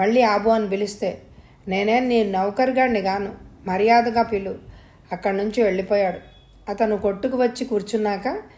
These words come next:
అతని ఆవేశం చల్లారింది. తనేం చేశాడు? ఏం చేశాడు? తనకు అన్నం పెట్టిన అన్నపూర్ణను, దేవతను కొట్టాడు. అతను ఇంటికి రావడానికి సిగ్గుపడ్డాడు. రాత్రి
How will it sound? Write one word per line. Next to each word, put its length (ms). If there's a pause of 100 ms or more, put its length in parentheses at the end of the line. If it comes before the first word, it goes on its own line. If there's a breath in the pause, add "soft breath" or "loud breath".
(420 loud breath)
అతని 280
ఆవేశం 540
చల్లారింది. 880 (280)
తనేం 360
చేశాడు? 580 (640 soft breath)
ఏం 260
చేశాడు? 540 (480 soft breath)
తనకు 180
అన్నం 300
పెట్టిన 300
అన్నపూర్ణను, 760 (160)
దేవతను 580
కొట్టాడు. 460 (560 soft breath)
అతను 240
ఇంటికి 400
రావడానికి 440
సిగ్గుపడ్డాడు. 720 (520 soft breath)
రాత్రి 640